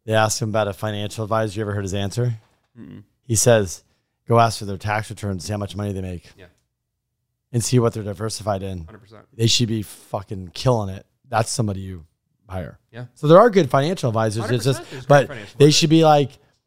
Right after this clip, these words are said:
Speaker 1: they're investing too. They're active. They're out there. They're making money, you know? Um, so obviously the show's about real estate.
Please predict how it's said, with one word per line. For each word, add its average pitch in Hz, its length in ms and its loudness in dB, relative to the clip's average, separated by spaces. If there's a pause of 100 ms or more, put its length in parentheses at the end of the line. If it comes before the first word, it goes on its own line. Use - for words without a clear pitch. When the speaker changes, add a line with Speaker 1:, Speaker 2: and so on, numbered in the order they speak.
(1040)
Speaker 1:
they're 135 160 4
investing 143 400 0
too. 143 280 0 (480)
They're 127 140 -2
active. 131 400 0
They're 113 140 -6
out 120 180 0
there. 110 160 -8
They're 110 120 -8
making 113 280 -10
money, 110 220 -10
you 90 160 -10
know? 101 220 -8 (840)
Um, 131 560 2 (1120)
so 151 160 6
obviously 143 260 4
the 127 60 4
show's 123 280 2
about 107 280 -2
real 117 220 -2
estate. 104 400 -8